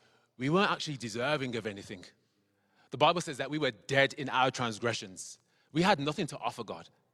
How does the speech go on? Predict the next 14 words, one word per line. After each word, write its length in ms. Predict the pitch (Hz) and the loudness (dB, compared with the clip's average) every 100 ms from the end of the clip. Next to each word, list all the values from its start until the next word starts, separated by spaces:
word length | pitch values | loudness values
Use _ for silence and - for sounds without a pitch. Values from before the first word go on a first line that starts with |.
| _ _ - - | _ _ -20 -8
But 200 | 135 131 | -6 0
God, 240 | 147 139 | 2 4
who's 200 | 120 117 | 0 -8
rich 420 | 101 107 143 - | -6 -2 -2 -4
in 140 | 127 110 | -8 -8
love, 340 | 110 95 107 | -8 -10 -4
rich 240 | 156 - 123 | -4 -4 -8
in 120 | 117 | -4
mercy, 340 | 123 117 120 | -4 -6 -10
and 200 | 110 107 | -12 -6
rich 240 | 135 - - | -4 -4 -6
in 40 | |
his 120 | 120 | -6
compassion, 600 | - 104 120 113 110 95 | -8 -8 -6 -6 -8 -12